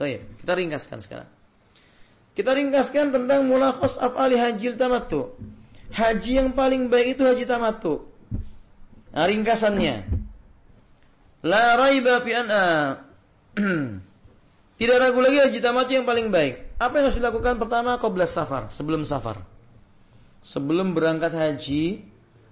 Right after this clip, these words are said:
manusia mempersiapkan apa yang harus dia siapkan,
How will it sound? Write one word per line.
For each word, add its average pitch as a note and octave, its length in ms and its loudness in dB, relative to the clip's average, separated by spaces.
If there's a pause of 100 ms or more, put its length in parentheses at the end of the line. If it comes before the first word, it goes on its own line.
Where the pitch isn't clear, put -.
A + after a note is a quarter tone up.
(200)
manusia F3 640 -2
mempersiapkan F3 880 -2
apa E3+ 240 -2
yang E3 80 -2
harus D#3+ 160 -4
dia D#3 160 -2
siapkan, D#3+ 880 -4